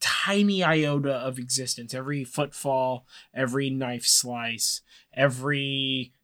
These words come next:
calorie consumed, every erg of sunlight beating against your skin. Um, but, like, at the same time, uh,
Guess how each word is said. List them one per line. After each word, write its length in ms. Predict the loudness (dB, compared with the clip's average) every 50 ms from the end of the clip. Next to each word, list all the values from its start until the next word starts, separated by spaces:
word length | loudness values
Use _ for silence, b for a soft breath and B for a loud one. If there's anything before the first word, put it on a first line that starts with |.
| _ -8
calorie 580 | 0 4 8 8 8 8 6 2 0 0 -2 -2
consumed, 800 | -2 -2 0 2 4 4 4 4 2 2 0 -2 -2 -4 -4 -2
every 300 | -2 -2 -2 -4 -6 -8 _ -6
erg 240 | -2 -2 0 0 0
of 160 | -2 -2 2 4
sunlight 840 | 6 6 6 8 6 6 4 2 -2 -4 -6 -6 -8 -10 -10 -8 -6
beating 300 | -6 -6 -6 -6 -8 -10
against 420 | -12 -10 -10 -8 -4 -4 -6 -6
your 80 | -6 -6
skin. 460 | -6 -6 -6 -6 -8 -10 -12 -14 -18 _ B B B B B B B _ _ _ 2 4
Um, 640 | 8 8 10 8 8 8 6 4 4 2 0 0 -4 -8 -14 -16 -16 -20 _ _ -10
but, 680 | -8 -8 0 6 10 12 12 12 12 10 8 6 0
like, 600 | 2 6 8 8 8 8 8 6 2 -2 -4 -10 _ -2
at 140 | -2 -2 2
the 100 | 4 6
same 380 | 6 8 8 8 8 6 4
time, 760 | 2 2 4 8 8 10 10 8 8 6 4 4 2 0 -2 -6 _ _ _ _ _ _ _ _ _ _ _ _ _ _ _ _ _ _ _ _ _ _ _ _ _ _ _ _ _ _ _ _ _ _ -20 -20 -20 _ _ _ -8
uh, 100 | -8 -8